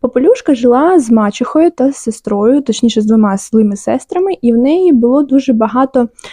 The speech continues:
мені здається, фрустрованих потреб, тому що вона працювала, як ми знаємо, дуже багато в домі, і вони ще й ставились, ці сестри і мачеха, до неї дуже некоректно.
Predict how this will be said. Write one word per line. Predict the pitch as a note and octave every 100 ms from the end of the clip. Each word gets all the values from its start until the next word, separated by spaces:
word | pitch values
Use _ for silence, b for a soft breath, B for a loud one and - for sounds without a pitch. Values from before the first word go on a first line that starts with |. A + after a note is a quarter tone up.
| B -
мені | A#3 A3+
здається, | A#3+ A#3
фрустрованих | A3+ A#3 - C4+ A#3+ A3 -
потреб, | A#3 - F#4 -
тому | B3 B3
що | - A#3+
вона | A#3+ A#3
працювала, | A3 - G#3+ G3+ A3+
як | E4+ D#4+
ми | D#4+
знаємо, | D#4+ D#4 D4+ C#4+
дуже | C4+ C4
багато | A#3 B3 B3+ B3 A#3
в | A3+
домі, | A#3+ A#3+ A3+
і | G#3+ A3+ A3
вони | A3 B3+
ще | - A3
й |
ставились, | - A3 B3+ D#4 D#4+
ці | - D#4
сестри | D4+ D4 - C#4+
і | C#4
мачеха, | C4+ C4+ - A#3+
до | B3
неї | A#3+ A#3+ A#3
дуже | G#3 A#3 A3+ A3 G#3
некоректно. | G#3 G#3+ G#3+ G#3+ G#3+ G3+ - -